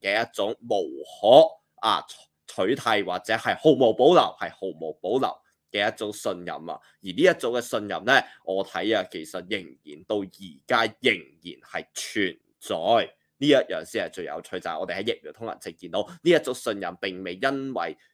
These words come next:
完善選舉制度、落實愛國者治港之後，頂多就係對個議會選舉等等，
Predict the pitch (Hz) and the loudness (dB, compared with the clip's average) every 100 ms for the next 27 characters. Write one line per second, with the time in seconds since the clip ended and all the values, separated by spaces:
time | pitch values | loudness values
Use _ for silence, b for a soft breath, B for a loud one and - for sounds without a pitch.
0 | _ - 110 85 - 107 101 98 - 113 | _ -2 -2 -2 -8 -8 -8 -8 -10 -8
1 | 95 127 113 117 117 98 92 85 85 95 | -6 -2 -2 -2 -2 -2 -4 -6 -8 -8
2 | - 95 92 87 104 107 - 85 95 120 | -6 -4 -4 -6 -8 -10 -12 -12 -8 -4
3 | 98 110 135 185 165 107 95 110 110 95 | -4 -2 0 0 2 0 0 0 -2 -4
4 | 90 104 123 101 135 - 95 87 117 117 | -8 -2 0 2 2 0 -8 -8 -6 -2
5 | 98 110 104 107 110 | -2 -2 -2 0 0